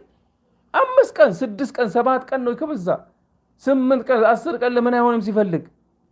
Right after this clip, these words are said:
የሚገርምሽን ደግሞ ነገ-፣ ነገር ልንገርሽ። እብን ዑሰይሚን ረሕመቱላሂ ዐለይህ የሰጡት ፈትዋ ነው። የሴት ልጅ ቀዳ ስታደርግ፣ ቀዳ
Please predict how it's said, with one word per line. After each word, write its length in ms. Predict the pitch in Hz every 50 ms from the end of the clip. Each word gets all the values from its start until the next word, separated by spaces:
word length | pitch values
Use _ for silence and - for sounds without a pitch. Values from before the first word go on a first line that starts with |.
| _ _ _ _ _ _ _ _ _ _ _ -
የሚገርምሽን 680 | 160 170 196 226 220 240 247 247 247 247 226 208 247 240
ደግሞ 280 | 233 226 220 226 226 226 214 214
ነገ-፣ 260 | 220 220 208 240 208
ነገር 260 | 220 226 214 240 254
ልንገርሽ። 420 | 262 262 247 214 208 190 175 175 - - _ _ _ _ _ _ _ _ _ _ _ _ _ _ _ _ _ _ _ _ _ _ _ -
እብን 180 | 170 175 208 226
ዑሰይሚን 540 | 214 240 220 247 247 247 254 269 269 269 247 - -
ረሕመቱላሂ 680 | 185 214 226 202 202 226 220 220 220 220 214 214 202 196 202
ዐለይህ 280 | - - 190 208 214 208
የሰጡት 360 | 202 175 208 202 202 214 180
ፈትዋ 260 | 175 202 196 202 208 196 160
ነው። 120 | - - _ _ _ _ _ _ _ _ _ _ _ _ _ _ _ _ _ _ _ _ -
የሴት 380 | 160 214 226 180 269 285 - 269
ልጅ 220 | 240 220 233 - - _ _ _ _ -
ቀዳ 220 | - 202 214 220 240 240 240
ስታደርግ፣ 720 | - 254 240 240 - - 220 220 208 214 220 226 - - - _ _ _ _ _ _ _ _ _ _ _ _ _ _ _ _ _ _ _ _ _ _ _ _ _ _ _ _ _ _ _ _ _ _ _ _ _ _ _ _ _ _ _ _ _ _ _ _ _ _ _ _ _ _ _ _ _ -
ቀዳ 200 | - 190 196